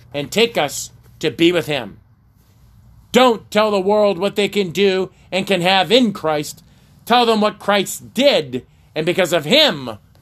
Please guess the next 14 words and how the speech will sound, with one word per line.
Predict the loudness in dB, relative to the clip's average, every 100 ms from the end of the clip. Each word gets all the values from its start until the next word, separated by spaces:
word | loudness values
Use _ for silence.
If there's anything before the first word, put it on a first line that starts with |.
| -6
what | -4 0
they | 2
already | 2 2 2 0
have | 2 0 0 -2 -8 -16 _ -20
with | -16 -4 -2 -2
him. | -6 -10 -12 -20 -20 -20 _ _ -20 -20 _ 0
His | 2 2 -2
word | -6 -6 -6 -8 -14 _ _ _ _
at | -4 0
the | -2
perfect | 0 0 0 -4 -2
time | -2 0 -2
for | -4 -4
them | -2 -4 -4 -8